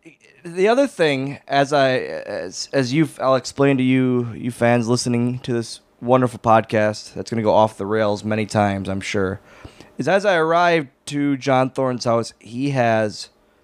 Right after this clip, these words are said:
nine action figures, wrestling action figures, placed on his banister. John Thorne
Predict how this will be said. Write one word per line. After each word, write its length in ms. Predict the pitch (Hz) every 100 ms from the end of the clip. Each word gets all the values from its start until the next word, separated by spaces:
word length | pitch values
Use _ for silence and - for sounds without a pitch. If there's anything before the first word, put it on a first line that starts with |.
| _ _
nine 800 | - 117 117 123 139 147 143 143 - _ _ _ _ -
action 340 | 120 - 101
figures, 440 | - 60 - - -
wrestling 400 | 135 131 127 107
action 320 | 95 - 76
figures, 360 | - 71 57 -
placed 460 | - 104 104 - _ _ _ _ _ _ _ - -
on 220 | 101 101 110
his 160 | 101
banister. 680 | 107 139 151 104 - 55 - _ _ _ _ _ _ _ _ _ _ _
John 320 | - 143 165 160
Thorne 520 | - 151 147 139